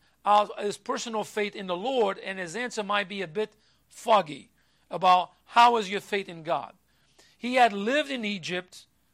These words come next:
listen to this, long enough to develop a tolerance towards idolatry, and as well as understanding how religion can use or can be used to control people. Now, let me ask you this question.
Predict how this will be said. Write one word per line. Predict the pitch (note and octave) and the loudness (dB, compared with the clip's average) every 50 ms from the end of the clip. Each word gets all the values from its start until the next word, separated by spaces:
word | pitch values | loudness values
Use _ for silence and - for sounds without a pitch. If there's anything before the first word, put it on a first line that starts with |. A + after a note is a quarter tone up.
| _ _ _ - | _ _ _ -6
listen | G3+ G#3+ A3+ B3+ A#3+ | -6 -4 -4 -6 -6
to | A#3+ | -4
this, | A3 G3 - - | -4 -4 -4 -4
long | F3+ A3 B3+ C#4+ C4+ | -2 0 0 0 -2
enough | C4 A3 G3+ F3+ E3+ E3+ E3+ - - | -4 -4 -2 0 0 0 0 0 -4
to | G3 | -8
develop | E3 F3+ D#3 C#3+ F3+ A#3+ B3 A#3+ A3+ F#3 G3 | -12 -12 -10 -2 2 2 2 2 2 -2 -4
a | F#3 | -8
tolerance | - _ - B3+ - C#4+ C#4 A#3 F3+ E3 E3 F3+ F#3 - - - _ _ _ _ _ _ - | -8 _ -8 -2 0 0 0 0 -2 -6 -10 -12 -14 -18 -18 -20 _ _ _ _ _ _ -10
towards | - G#3 B3 A#3+ G#3 F#3+ | -2 0 0 2 4 4
idolatry, | G3+ G3+ F#3+ E3+ G#3+ A#3+ B3+ C4 A#3+ G3+ F3+ - - - E3+ E3+ F3 E3 - _ - - _ _ | 2 2 2 2 4 4 6 6 4 2 -2 -4 -6 -6 -4 -4 -4 -6 -10 _ -20 -20 _ _
and | D3+ F#3 G#3+ | -2 0 2
as | C4 D4 C4 F3 F3+ | 2 0 0 0 2
well | G3+ A3+ A3 A3+ - - _ _ _ _ | 4 4 4 4 4 -2 _ _ _ _
as | - G3 G#3 G3+ A#3 | 2 2 2 4 2
understanding | A#3+ A#3 G#3 G#3+ F#3+ - - - C4 C4 B3 A3+ F#3+ | 0 0 -2 -4 -8 -8 -8 -6 -4 -4 -4 -6 -8
how | D#3+ - A#3 B3+ | -4 0 0 2
religion | B3+ A#3 A#3+ A3+ A3 A3 A3+ A#3+ D4 D4 G3 - F3+ G#3 G3+ G3+ G3 _ _ _ _ _ - | 2 0 -2 -6 -6 -6 -4 -4 -4 -4 -6 -6 -4 -4 -4 -6 -8 _ _ _ _ _ -4
can | - A#3+ A3+ G#3 G#3 | -2 -2 -2 -2 -4
use | G#3 A#3+ C4+ C#4 C#4+ C#4+ A3+ - - - _ _ _ _ _ _ _ - | -6 -6 -6 -6 -6 -8 -10 -12 -14 -18 _ _ _ _ _ _ _ -4
or | G3+ G3+ | -2 -2
can | - - C4 C#4+ C4 | -2 -2 -2 -4 -2
be | G#3 B3 A3+ | -4 -6 -6
used | A3 A#3 A#3+ G#3+ - | -4 -4 -6 -6 -8
to | - - | -12 -12
control | - - A3+ G3+ F3 - - - G#3 A3 A3+ A3+ A3 A3 | -8 -6 -6 -6 -6 -10 -10 -6 0 2 2 4 2 2
people. | G#3 A3 - G3+ G3 F3+ - - - C#3 A2+ F2 - _ _ _ _ _ _ _ _ _ _ _ _ _ _ _ | -2 -6 -12 -12 -12 -12 -12 -12 -12 -12 -12 -12 -14 _ _ _ _ _ _ _ _ _ _ _ _ _ _ _
Now, | G3+ G#3 | -4 -2
let | A3+ C4 C#4 | -2 -2 -2
me | D4+ D4 | -4 -4
ask | D4 D4 C#4+ - - | -4 -4 -4 -4 -6
you | A3+ G#3 | -8 -8
this | G3 E3+ - | -8 -8 -8
question. | - - G3 D#3+ C#3 - - A#2 | -10 -8 -8 -8 -8 -8 -14 -20